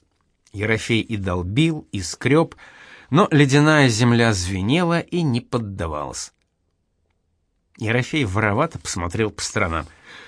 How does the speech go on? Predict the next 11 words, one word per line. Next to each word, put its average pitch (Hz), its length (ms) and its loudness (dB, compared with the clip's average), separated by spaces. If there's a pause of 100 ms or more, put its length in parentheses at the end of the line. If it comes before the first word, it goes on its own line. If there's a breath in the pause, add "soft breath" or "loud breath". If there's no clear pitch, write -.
(240 loud breath)
Свидетелей 165 680 -2
нет. 98 340 -4 (1600 loud breath)
Ерофей 113 500 0
вылез 104 360 0
из 98 120 -4
могилы, 165 520 -2 (120)
без 131 220 -4
всякого 143 400 0
почтения, 131 880 2
как 123 220 -2 (160 soft breath)
мешок, 135 640 2